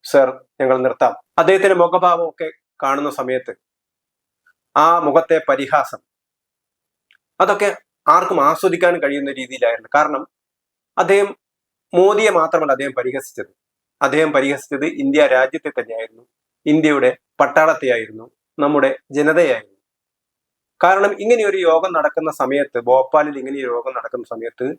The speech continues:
ലോകത്തിന്റെ നാനാഭാഗങ്ങളിൽ ഇന്ത്യയിൽ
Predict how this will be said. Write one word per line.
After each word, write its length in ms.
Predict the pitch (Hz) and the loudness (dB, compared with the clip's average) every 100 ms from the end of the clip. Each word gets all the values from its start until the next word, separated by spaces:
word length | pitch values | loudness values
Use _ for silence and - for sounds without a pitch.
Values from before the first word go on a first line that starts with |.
| _ _ _ 143 | _ _ _ 2
ലോകത്തിന്റെ 600 | 143 165 170 170 165 165 | 4 6 4 2 2 2
നാനാഭാഗങ്ങളിൽ 1080 | 143 139 151 160 175 131 135 139 143 117 _ _ _ _ _ _ | 2 0 0 2 0 0 -2 -2 -8 -20 _ _ _ _ _ _
ഇന്ത്യയിൽ 440 | 143 147 156 156 | -4 0 0 0